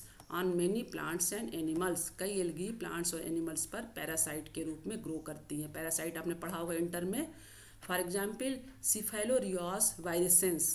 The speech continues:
ये chlorophyceae का मेंबर है। ये कहाँ ग्रो करता है? टी के ऊपर, चाय के ऊपर ग्रो करता है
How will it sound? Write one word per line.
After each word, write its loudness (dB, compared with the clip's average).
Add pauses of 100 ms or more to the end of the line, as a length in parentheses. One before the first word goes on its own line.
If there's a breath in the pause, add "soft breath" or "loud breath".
(300)
ये -2
chlorophyceae 0
का -2
मेंबर -2
है। -2
ये -2
कहाँ -4
ग्रो -2
करता -6
है? -6 (140)
टी 2
के 2
ऊपर, 0
चाय 0
के -4
ऊपर -4
ग्रो 0
करता -4
है -2